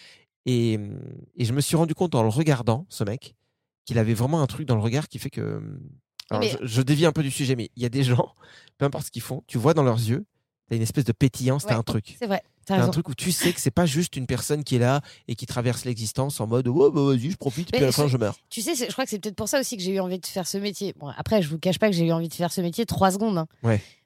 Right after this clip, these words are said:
Speaker 2: Mais
Speaker 1: Ah
Speaker 2: c'est,
Speaker 1: ouais.
Speaker 2: c'est vrai que quand je lui ai dit, euh, « Elles sont très bonnes, tes caipirinhas », il était tellement content.
Speaker 1: Ouais.
Speaker 2: Ça lui a tellement fait plaisir. Enfin bref, ça m'a fait plaisir.
Speaker 1: Mais bon, t'as pas eu de caipirinha, euh, gratuite, même si
Speaker 2: Non.
Speaker 1: c'était un petit peu le but,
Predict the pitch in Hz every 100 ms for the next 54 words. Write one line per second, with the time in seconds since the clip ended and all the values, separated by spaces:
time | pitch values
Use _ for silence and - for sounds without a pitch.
0 | - 180 175 170 123 113 101 165 214 220
1 | 247 240 247 226 226 233 202 226 - _
2 | _ _ _ - 180 175 170 165 180 -
3 | 185 - 226 233 220 190 196 185 190 190
4 | 220 254 180 220 269 254 208 - 320 349
5 | - 277 277 _ _ 139 113 226 208 233
6 | 269 240 - 196 - 349 330 330 247 302
7 | 320 - _ _ _ _ _ _ _ _
8 | _ _ - 175 131 160 202 180 160 151
9 | 147 143 - - 113 113 - - - -
10 | 120 - 107 117 113 117 123 107 107 139
11 | 151 - 143 156 151 151 302 139 131 -
12 | 180 156 208